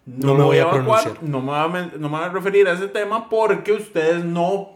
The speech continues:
Speaker 1: no me dijeron ninguna razón por la cual eso es, eso es, podría ser inconstitucional".
Speaker 2: Correcto. Y a, y a eso hay que sumarle el tema, de nuevo, de la acción de inconstitucionalidad del Colegio de Abogados. Porque decíamos,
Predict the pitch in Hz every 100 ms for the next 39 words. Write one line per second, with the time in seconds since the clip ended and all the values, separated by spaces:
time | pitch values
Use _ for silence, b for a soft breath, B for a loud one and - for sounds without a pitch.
0 | - 160 165 196 196 190 196 185 165 156
1 | 156 190 202 185 151 175 175 151 143 143
2 | 143 139 147 135 147 143 143 - 147 127
3 | 156 147 151 147 143 131 123 101 95 90
4 | 143 131 131 - 139 160 170 165 160 160
5 | 202 190 190 185 175 165 175 170 127 110
6 | 120 131 147 113 104 113 131 123 110 104
7 | - 107 113 139 139 143 113 110 104 113
8 | 123 98 107 131 220 208 147 B B B
9 | B B _ - 160 156 156 139 185 190
10 | 143 104